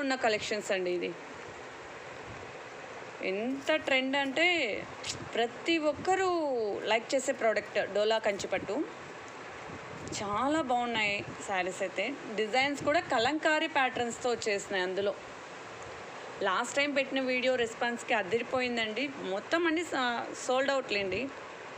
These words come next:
ఆ, ఇంత మంచి కలెక్షన్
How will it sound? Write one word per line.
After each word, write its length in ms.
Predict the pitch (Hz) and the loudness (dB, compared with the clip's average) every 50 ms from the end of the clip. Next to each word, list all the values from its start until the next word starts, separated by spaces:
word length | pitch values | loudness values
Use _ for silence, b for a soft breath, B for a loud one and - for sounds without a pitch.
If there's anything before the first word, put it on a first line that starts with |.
| - - - - 135 135 - - - - - - - - - - - - - - - - - 143 208 | -12 -12 -12 -12 -12 -12 -12 -12 -12 -12 -12 -12 -10 -10 -10 -10 -10 -10 -10 -10 -8 -6 -2 0 2
ఆ, 20 | 214 214 226 226 - - - - 214 | 2 2 0 -2 -4 -8 -8 -4 -2
ఇంత 240 | 220 226 254 262 - 349 311 320 | -2 0 0 0 2 2 2 2
మంచి 240 | 320 302 285 - 302 - | 2 2 0 -2 0 2
కలెక్షన్ 440 | 262 247 247 247 - - 226 208 | 2 2 2 -2 -2 -2 -2 -2